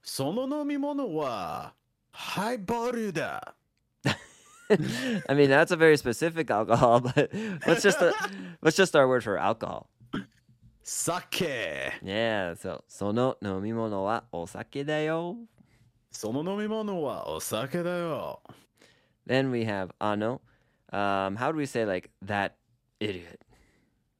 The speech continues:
Speaker 1: Ano baka da.
Speaker 2: <laughs> Baka da. There's, <laughs> if, by adding da in the end, that's the kind of like saying, like, "It is that idiot over there."
Speaker 1: <laughs> Oh, right,
Speaker 2: Yeah.
Speaker 1: right, right, right, right, right, right. It just, it just felt right.
Speaker 2: It just felt
Speaker 1: Uh,
Speaker 2: right. <laughs>
Speaker 1: <laughs>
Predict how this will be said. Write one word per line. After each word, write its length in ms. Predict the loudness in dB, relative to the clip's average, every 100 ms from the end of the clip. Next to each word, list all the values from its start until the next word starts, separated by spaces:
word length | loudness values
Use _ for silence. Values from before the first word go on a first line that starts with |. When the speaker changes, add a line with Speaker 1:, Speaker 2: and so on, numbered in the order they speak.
| _ _ _ _ _ -10
Speaker 1:
Ano 560 | -4 -2 -2 -4 -8 -14 _ _ -4
baka 520 | -4 -4 -2 -2 -2
da. 340 | -2 -2 -4 -8 -14 _ _ _ -16 -16 -18 -20 _
Speaker 2:
<laughs> 80 | -2 -2
Baka 260 | -4 -8 -10
da. 60 | -14 -10 -8 -4
There's, 240 | 0 0 2 -2 -2 -4
<laughs> 360 | -4 -8 -8 -6
if, 160 | 0 6
by 100 | 6
adding 280 | 6 4
da 160 | 4 4
in 60 | 2
the 60 |
end, 100 | -2
that's 100 | -4 -8
the 60 |
kind 140 | -8 -8
of 40 |
like 120 | -8
saying, 240 | -8 -8 -8
like, 160 | -10 -4
"It 160 | -2
is 200 | -2 -2
that 220 | -4 -6 -6
idiot 380 | -6 -4 -6 -6
over 240 | -8 -8
there." 260 | -4 -2 0
Speaker 1:
<laughs> 80 | -2
Oh, 260 | -2 -4
right, 300 | -4 -4 -4
Speaker 2:
Yeah. 40 | -4
Speaker 1:
right, 240 | -4 -4
right, 200 | -4 -4
right, 240 | -4 -4
right, 220 | -4 -4 -4
right, 300 | -4 -4 -4
right. 320 | -4 -4 -4
It 100 | -6
just, 240 | -6 -6
it 100 | -6
just 200 | -6 -6
felt 200 | -4 -4
right. 300 | -4 -4 -6 -14 _ -8
Speaker 2:
It 80 |
just 160 | -6 2
felt 140 | 4
Speaker 1:
Uh, 200 | 6 4 2 -4 -14 -18 -20 -10 -4 -2 -4 -4
Speaker 2:
right. 80 |
<laughs> 80 |
Speaker 1:
<laughs> 40 | -6